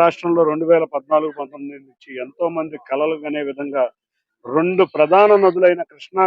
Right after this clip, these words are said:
గోదావరిని ఈ విజయవాడ నగరం దగ్గరలోనే కలిపిన ఘనత ఏకైక వ్యక్తి ఎవరన్నా ఉన్నారంటే, దేశంలో ప్రప్రథమ వ్యక్తి గౌరవ ముఖ్యమంత్రి నారా చంద్రబాబు నాయుడు గారే. అటువంటి వ్యక్తి మన ఇక్కడ పుట్టడం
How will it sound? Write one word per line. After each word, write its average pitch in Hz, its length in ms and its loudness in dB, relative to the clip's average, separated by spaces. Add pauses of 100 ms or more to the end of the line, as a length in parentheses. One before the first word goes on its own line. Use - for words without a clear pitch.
గోదావరిని 165 600 2
ఈ - 100 -16
విజయవాడ 160 380 2 (100)
నగరం 139 340 -10
దగ్గరలోనే 139 460 -6 (100)
కలిపిన 131 400 -12 (600)
ఘనత 165 300 0 (200)
ఏకైక 185 420 2
వ్యక్తి 165 300 0
ఎవరన్నా 156 360 4
ఉన్నారంటే, 151 360 0 (120)
దేశంలో 156 300 -2 (100)
ప్రప్రథమ 156 560 -4
వ్యక్తి 151 240 -4 (500)
గౌరవ 147 380 4
ముఖ్యమంత్రి 143 480 -8
నారా 135 180 0 (100)
చంద్రబాబు 135 380 -6
నాయుడు 131 220 -10
గారే. 135 140 -12 (680)
అటువంటి 165 440 2 (120)
వ్యక్తి 175 360 2 (680)
మన 151 200 2 (920)
ఇక్కడ 185 340 0 (300)
పుట్టడం 196 400 2